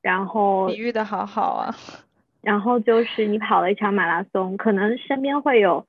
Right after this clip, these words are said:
Speaker 1: 时不时地会有在路旁跟你喝彩的人，然后你也会看到不同的小伙伴或者是不认识的人从你身边跑过。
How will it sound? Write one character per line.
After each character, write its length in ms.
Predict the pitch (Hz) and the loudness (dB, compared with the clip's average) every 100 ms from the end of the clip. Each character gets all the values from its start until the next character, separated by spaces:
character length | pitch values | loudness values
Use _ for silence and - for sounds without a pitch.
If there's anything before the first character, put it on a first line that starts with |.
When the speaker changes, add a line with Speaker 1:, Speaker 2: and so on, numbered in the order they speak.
| _ - | _ -4
Speaker 1:
时 160 | 208 | 0
不 160 | 214 - | 0 -2
时 220 | - 190 | -2 0
地 120 | 202 | 0
会 160 | 208 208 | 2 2
有 180 | 180 143 _ | 2 -2 _
在 180 | 214 196 | 4 4
路 180 | 208 196 | 4 0
旁 300 | - 165 170 | -4 -8 -6
跟 160 | 196 180 | -8 -8
你 60 | |
喝 240 | - 196 165 | -8 -8 -8
彩 220 | - - | -8 -8
的 100 | 143 | -6
人， 260 | - - - - _ - _ | -8 -10 -14 -20 _ -20 _
然 120 | 190 | 4
后 80 | 220 | 4
你 100 | 233 | 4
也 120 | 220 190 | 2 2
会 160 | 202 | 0
看 240 | - 214 196 | 0 -2 2
到 340 | 185 170 - _ _ _ _ _ _ _ _ _ _ _ _ _ | 2 2 0 _ _ _ _ _ _ _ _ _ _ _ _ _
不 100 | 220 | 0
同 260 | 208 185 170 | 2 0 0
的 240 | 185 185 | -2 -2
小 240 | - 175 185 | 2 2 4
伙 160 | 190 | 0
伴 340 | 208 175 165 196 _ _ _ | 2 0 -2 -10 _ _ _
或 120 | - | 2
者 100 | 190 190 | 2 2
是 100 | 190 | 0
不 140 | 190 | 2
认 180 | 185 208 | 2 2
识 160 | - 180 | -2 -2
的 80 | |
人 200 | 165 160 | -2 -4
从 180 | - 175 | -6 -8
你 40 | 175 | -6
身 180 | 190 | -6
边 160 | 180 180 | -6 -6
跑 240 | - - - | -6 -8 -4
过。 340 | 180 143 | -2 -2